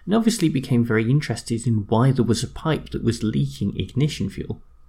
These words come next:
Previously, the owner had contracted with a construction company to carry out work at the plant,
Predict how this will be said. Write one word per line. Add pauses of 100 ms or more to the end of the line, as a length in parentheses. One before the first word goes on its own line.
(540)
Previously,
the
owner
had
contracted
with
a
construction
company
to
carry
out
work
at
the
plant,